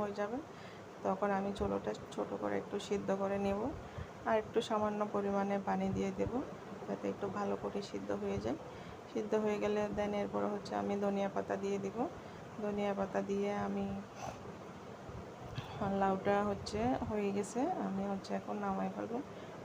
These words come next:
খুব ইজি একটা রেসিপি, বাচ্চারাও খুব পছন্দ করবে,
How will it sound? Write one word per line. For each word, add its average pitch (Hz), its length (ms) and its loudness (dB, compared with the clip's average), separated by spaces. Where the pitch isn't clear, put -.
খুব - 180 -2
ইজি 208 280 0
একটা 196 260 -2
রেসিপি, 202 360 0
বাচ্চারাও 202 540 4
খুব 208 120 2
পছন্দ 208 340 -2
করবে, 208 260 2